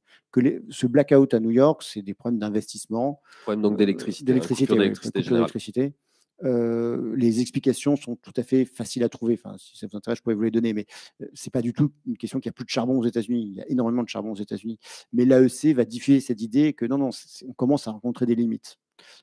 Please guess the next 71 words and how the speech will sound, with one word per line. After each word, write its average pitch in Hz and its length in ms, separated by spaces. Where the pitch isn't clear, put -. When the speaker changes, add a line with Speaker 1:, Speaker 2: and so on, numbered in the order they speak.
Speaker 1:
Et 117 40
il 104 60
y 120 60
a, 127 120
il 131 60
y 113 40
a 104 40
des 117 100
campagnes 127 420
de 110 100
presse, 127 760
il 135 80
y 113 80
a - 20
des 104 120
formations 135 500
pour 123 120
les 104 80
journalistes, 131 440
c'est-à-dire 104 260
en 101 60
gros, 123 200
les, 101 220
les, 101 160
ces - 160
experts 110 220
de 107 60
l'A 101 120
E 101 60
C - 180
vont 123 100
former 101 300
les 131 120
journalistes, 104 580
euh, 104 480
du 113 140
New 123 100
York 101 240
Times. 151 240
Et 110 120
puis, 135 340
dans 107 120
le 110 60
mois 120 160
après, 113 320
vous 110 160
avez 101 160
une 117 80
série 117 240
d'articles - 340
sur 120 120
la 101 100
crise 110 200
énergétique 104 420
que 117 100
les 101 160
États-Unis 110 300
sont - 100
en 101 60
train - 140
de 104 40
Speaker 2:
C'est 98 60
Speaker 1:
vivre. 110 120
Speaker 2:
là 123 60
où 123 60
on 101 100
trouve 120 180
un 104 40
Speaker 1:
Euh, 92 40
Speaker 2:
fonctionnement 101 440
lobbyiste 104 420